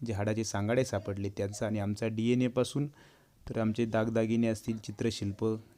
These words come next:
जे काही तुम्हाला दिसते, हे सगळंच आमच्या आदिवासी संस्कृतीशीच असं मिळतं जुळतं आहे. आणि म्हणून जे तुम्हाला बैल किंवा त्याच्यावर चित्र दिसतंय ते मान बाहुल्यांसारखं, अ, जे चित्रामध्ये दिसतंय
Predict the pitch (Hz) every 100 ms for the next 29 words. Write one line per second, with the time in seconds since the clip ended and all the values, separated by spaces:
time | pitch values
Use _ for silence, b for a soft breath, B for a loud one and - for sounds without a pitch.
0 | 113 113 113 113 110 107 110 107 104 123
1 | 127 - 151 147 170 143 127 123 143 139
2 | 147 B B B - 117 123 120 131 135
3 | 135 - 143 151 143 160 117 - 127 117
4 | 110 113 113 107 104 95 98 - - 107
5 | 110 107 120 127 B B B B - 113
6 | 110 117 117 113 110 117 117 113 110 113
7 | 110 110 110 107 - - 107 113 110 -
8 | 113 110 113 107 104 107 - 104 98 101
9 | 107 110 - 101 107 107 - b b b
10 | b b - 101 98 98 101 - - 107
11 | 104 104 107 -